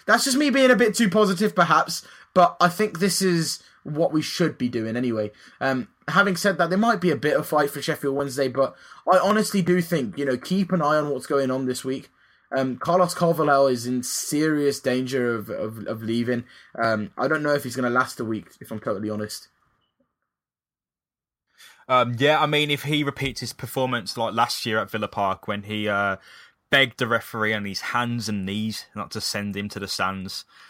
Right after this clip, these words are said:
Speaker 2: and, <laughs> pu-, and pulled at the referee's shorts to, to try and persuade him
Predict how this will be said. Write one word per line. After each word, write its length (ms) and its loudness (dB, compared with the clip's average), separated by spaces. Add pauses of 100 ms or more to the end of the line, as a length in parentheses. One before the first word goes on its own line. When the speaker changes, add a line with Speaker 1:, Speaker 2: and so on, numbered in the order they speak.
(320)
Speaker 2:
and, 180 -6
<laughs> 0 -
pu-, 180 -4
and 200 -6
pulled 300 -2
at 80 -4
the 60 -10
referee's 420 -6
shorts 520 -4
to, 140 -2 (280)
to 120 -4
try 320 -4
and 180 -8
persuade 560 -4
him 200 -4